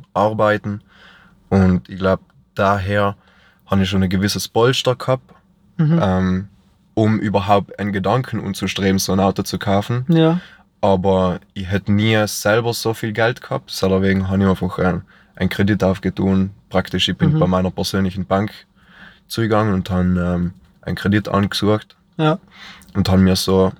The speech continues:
Speaker 1: das Auto insgesamt finanziert.
Speaker 2: Ja. Jetzt sind wir da, wenn ich da etwas inhaken kann, ist, die meisten Südtiroler werden nicht sagen, „Ja, ich kaufe ein Auto schon in einem Mal.“ Wenn es nicht geht, dann leistet das nicht.
Speaker 1: <laughs>
Speaker 2: Ähm, vielleicht, vielleicht kannst du etwas dazu, äh, dazu sagen, oder was,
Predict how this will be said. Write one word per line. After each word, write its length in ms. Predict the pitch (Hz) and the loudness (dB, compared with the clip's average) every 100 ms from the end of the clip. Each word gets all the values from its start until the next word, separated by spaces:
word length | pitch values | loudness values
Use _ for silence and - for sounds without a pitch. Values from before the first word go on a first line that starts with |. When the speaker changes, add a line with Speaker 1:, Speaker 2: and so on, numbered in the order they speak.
| _ | _
Speaker 1:
das 100 | - | -4
Auto 260 | - 98 92 | 0 0 0
insgesamt 520 | 98 98 - 90 87 | -2 -2 -2 -2 -2
finanziert. 540 | - 92 90 - - - - | 0 0 0 -2 -4 -6 0
Speaker 2:
Ja. 220 | 160 175 - - - - - | 2 2 -6 -20 -20 -18 -4
Jetzt 200 | 151 - | -4 0
sind 120 | 160 | 0
wir 80 | 156 | 2
da, 160 | 156 160 | 2 2
wenn 80 | |
ich 80 | 151 | 2
da 80 | 156 | 2
etwas 220 | 151 147 | 0 0
inhaken 420 | 160 156 156 - | 0 2 2 0
kann, 200 | 143 156 | 0 2
ist, 180 | 151 - | 2 0
die 60 | 156 | 0
meisten 340 | 147 151 - | 2 0 0
Südtiroler 400 | - 151 151 151 | -2 2 4 6
werden 220 | 151 151 | 4 2
nicht 100 | 147 | 0
sagen, 400 | - 160 156 151 - _ _ - 135 127 _ - | 2 4 4 2 -6 _ _ -10 -8 -8 _ 0
„Ja, 140 | 147 | 4
ich 240 | 143 - 135 | 4 2 -2
kaufe 220 | 151 139 | 0 2
ein 20 | |
Auto 200 | 151 151 | 2 2
schon 140 | 139 165 | 2 2
in 80 | 151 | 2
einem 180 | 165 | 2
Mal.“ 240 | 156 165 156 _ - - - | 4 2 0 _ -20 -20 -6
Wenn 100 | 151 | -2
es 60 | |
nicht 220 | 147 160 151 | 0 0 2
geht, 200 | 170 160 | 2 2
dann 120 | 160 | 0
leistet 340 | 160 165 - 143 | 2 2 0 -8
das 100 | 131 | -4
nicht. 160 | 147 139 _ - - | -6 -6 _ -20 -18
Speaker 1:
<laughs> 400 | 147 113 98 110 117 113 | -6 -6 -2 0 2 2
Speaker 2:
Ähm, 440 | 156 156 156 190 | 2 2 2 -4
vielleicht, 360 | 165 160 160 151 | -2 0 0 -2
vielleicht 220 | - 160 156 | -2 -2 0
kannst 120 | 156 | 0
du 40 | |
etwas 160 | 160 151 | 0 -2
dazu, 240 | 156 - | -4 -4
äh, 260 | 190 151 143 | -4 -2 0
dazu 280 | 147 135 151 | -2 0 2
sagen, 400 | 156 160 151 165 | 4 4 4 0
oder 120 | 147 | 0
was, 180 | 156 | 0